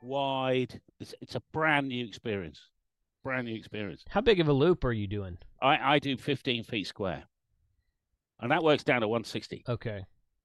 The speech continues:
Speaker 2: Fif-, so fifteen foot per side.
Speaker 1: Yeah.
Speaker 2: So,
Speaker 1: Yeah.
Speaker 2: so about sixty foot of wire.
Speaker 1: Yeah, it's nothing, but fifteen
Speaker 2: Yeah.
Speaker 1: feet is square.
Speaker 2: Right,
Speaker 1: You know, or,
Speaker 2: right.
Speaker 1: or even smaller, you know.
Speaker 2: Yeah,
Speaker 1: And then
Speaker 2: yeah.
Speaker 1: I run the preamp on that.
Speaker 2: Uh-huh.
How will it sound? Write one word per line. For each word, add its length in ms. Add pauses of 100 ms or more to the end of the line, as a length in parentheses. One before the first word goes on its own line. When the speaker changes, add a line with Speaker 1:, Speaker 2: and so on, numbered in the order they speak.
(380)
Speaker 2:
Fif-, 240
so 240
fifteen 480
foot 360
per 180
side. 560 (160)
Speaker 1:
Yeah. 320 (120)
Speaker 2:
So, 400
Speaker 1:
Yeah. 240
Speaker 2:
so 140
about 240
sixty 360
foot 200
of 80
wire. 380 (840)
Speaker 1:
Yeah, 160
it's 140
nothing, 400
but 220
fifteen 360
Speaker 2:
Yeah. 60
Speaker 1:
feet 500
is 200
square. 680
Speaker 2:
Right, 180
Speaker 1:
You 60
know, 160
or, 100
Speaker 2:
right. 140
Speaker 1:
or 180
even 320
smaller, 420
you 160
know. 200 (240)
Speaker 2:
Yeah, 260 (240)
Speaker 1:
And 140
then 100
Speaker 2:
yeah. 80
Speaker 1:
I 40
run 200
the 120 (100)
preamp 460 (320)
on 160
that. 400 (460)
Speaker 2:
Uh-huh. 280